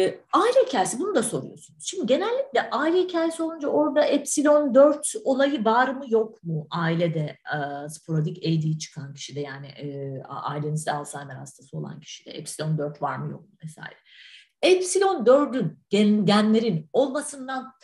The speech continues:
tamamen bağımsız, tamamen bağımsız, bilmiyoruz nedenini de.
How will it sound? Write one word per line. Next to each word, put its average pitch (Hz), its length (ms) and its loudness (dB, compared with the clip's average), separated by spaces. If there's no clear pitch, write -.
tamamen 302 1000 4
bağımsız, 185 800 -6
tamamen 311 880 0
bağımsız, 208 420 0
bilmiyoruz 165 420 -2
nedenini 135 420 -14
de. - 260 -8